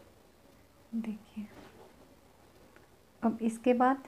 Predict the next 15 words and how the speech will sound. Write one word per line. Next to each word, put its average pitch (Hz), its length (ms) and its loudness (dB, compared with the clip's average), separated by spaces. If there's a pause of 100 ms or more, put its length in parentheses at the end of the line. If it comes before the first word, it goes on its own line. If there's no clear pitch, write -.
फिर 240 160 2
से 247 200 2
बीच 240 260 2
में 247 140 2
कोई 233 200 2
chain 240 240 2
नहीं 247 160 4
लेंगे, 247 360 4 (580)
Next 233 440 2 (140)
double 240 240 2
क्रोशिया 220 420 0
के 226 120 -2
ऊपर 254 340 0 (480)
double 214 280 2
क्रोशिया, 233 540 2